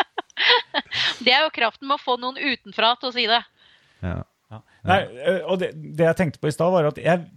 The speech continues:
Speaker 3: blir også ganske, <clears throat> nå skal jeg være forsiktig, eh, litt, eh, småirritert. Eller jeg synes det er unødvendig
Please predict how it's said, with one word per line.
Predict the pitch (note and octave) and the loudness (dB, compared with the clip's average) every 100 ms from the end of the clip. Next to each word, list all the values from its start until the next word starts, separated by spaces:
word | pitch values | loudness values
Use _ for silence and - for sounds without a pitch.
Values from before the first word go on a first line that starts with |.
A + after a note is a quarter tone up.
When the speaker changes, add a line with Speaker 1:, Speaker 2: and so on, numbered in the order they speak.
| - _ | -20 _
Speaker 3:
blir | - C3 F3 | -16 -4 -2
også | D3+ - F#3 | -2 -6 -4
ganske, | F#3 D#3+ - C#3+ D#3 E3+ - _ | -4 -4 -6 -2 0 0 -6 _
<clears throat> | _ _ C3+ D3+ B2+ | _ _ -4 -2 -2
nå | B2 | -2
skal | D3+ | 2
jeg | D3 | 2
være | B2+ | 2
forsiktig, | C#3 A#2 D#3+ F3 - _ _ | -6 -4 -4 -6 -10 _ _
eh, | C#3 C#3+ C#3+ C#3+ C#3+ D3 | 2 4 4 4 2 0
litt, | D#3 - - | -4 -6 -2
eh, | D3 C#3+ C#3+ - D3 - - - | 0 2 0 -6 -16 -16 -18 -16
småirritert. | - A3+ C#3 C#3 A#3 C4 - - _ | -6 0 0 2 0 -2 -8 -16 _
Eller | - C3+ D3+ D#3 | -4 0 0 -2
jeg | - D#3 | -4 -4
synes | F3+ E3+ | -2 -2
det | |
er | D3 G3 G3 | -4 -4 -2
unødvendig | C3+ A#2 C#3 D3 A3+ | -2 2 0 2 -2